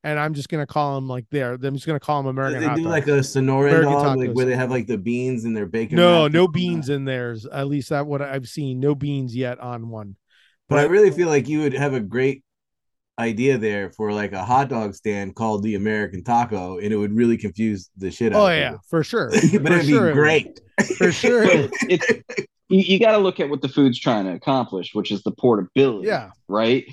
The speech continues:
Speaker 3: Like, the, the, everybody's like, "Oh, the Earl sandwich thing," which is, like, the most Western and white thing to think about as far as how sandwiches evolved,
Speaker 1: Yeah.
Speaker 3: but sure, we can go that route. So, um,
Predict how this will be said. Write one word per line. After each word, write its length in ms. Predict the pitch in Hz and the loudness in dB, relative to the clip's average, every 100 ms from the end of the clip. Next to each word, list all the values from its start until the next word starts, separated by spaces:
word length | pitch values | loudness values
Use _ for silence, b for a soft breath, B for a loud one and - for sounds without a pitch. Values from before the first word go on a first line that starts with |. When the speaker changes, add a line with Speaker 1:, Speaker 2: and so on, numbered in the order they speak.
| - | -6
Speaker 3:
Like, 220 | 123 131 131 | 0 0 4
the, 240 | 123 107 | 4 4
the, 120 | 123 | 2
everybody's 340 | 120 113 110 110 | 2 2 0 -2
like, 100 | 120 | -2
"Oh, 240 | 135 135 | 0 0
the 120 | 120 110 | -2 -6
Earl 360 | 123 123 113 | -4 -4 -4
sandwich 480 | 101 113 113 110 107 | -6 -6 -6 -6 -8
thing," 120 | 113 98 | -6 -6
which 160 | 101 | -6
is, 60 | 98 | -2
like, 160 | 98 - | -2 0
the 60 | |
most 240 | 101 98 - | -2 -2 -2
Western 320 | 101 - 95 | -4 -2 -2
and 140 | 92 92 | 0 -2
white 200 | 92 - | -4 -6
thing 140 | 98 95 | -6 -4
to 100 | 87 | -6
think 220 | 98 95 | -6 -4
about 380 | 101 107 107 - _ | -2 0 -2 -6 _
as 160 | 95 92 | -10 -8
far 200 | 104 95 | -6 -6
as 80 | 90 | -6
how 120 | 90 | -8
sandwiches 520 | - 95 92 85 90 | -4 -2 -2 -4 -4
evolved, 420 | 92 98 101 107 | -2 0 0 0
Speaker 1:
Yeah. 120 | 107 104 | 0 -2
Speaker 3:
but 80 | - | -4
sure, 280 | - 117 117 | -2 0 0
we 160 | 117 110 | 0 -2
can 140 | 104 | -4
go 140 | 95 | -6
that 160 | 90 78 | -6 -6
route. 260 | 82 82 - B B _ | -6 -6 -10 B B _
So, 420 | - 127 113 101 b b _ | 0 2 2 0 b b _
um, 440 | 113 117 104 95 | 0 2 2 -2